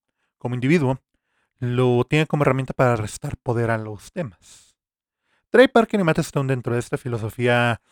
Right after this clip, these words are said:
de todo es posible burlarse, han ignorado una de las principales bases del humor.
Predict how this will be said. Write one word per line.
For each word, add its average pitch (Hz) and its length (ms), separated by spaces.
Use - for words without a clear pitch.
de 117 600
todo 147 220
es 147 80
posible 147 320
burlarse, 123 500
han 143 260
ignorado 120 600
una 127 180
de 123 60
las 113 120
principales 113 420
bases 98 240
del 110 120
humor. 131 280